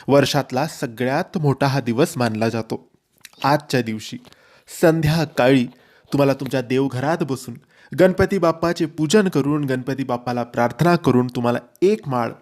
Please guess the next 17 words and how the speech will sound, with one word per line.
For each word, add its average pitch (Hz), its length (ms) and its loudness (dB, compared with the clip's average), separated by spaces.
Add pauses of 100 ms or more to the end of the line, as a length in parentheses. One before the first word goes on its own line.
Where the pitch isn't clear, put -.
(160)
या 123 80 -2
मंत्राचा 117 500 -2
जप 139 320 -2
करायचा 113 380 2
आहे. 110 180 -2 (420)
तुमच्या 127 280 2
सर्व 160 340 4
इच्छा, 131 420 2 (420)
सर्व 175 220 6
मनोकामना 151 600 2 (340)
श्री 156 260 -4
गणेश 147 420 -6
गणपती 123 460 -2
पूर्ण 170 360 -2
करतील. - 520 -8 (380)
तुमच्या 127 280 2
घराचे, 123 520 0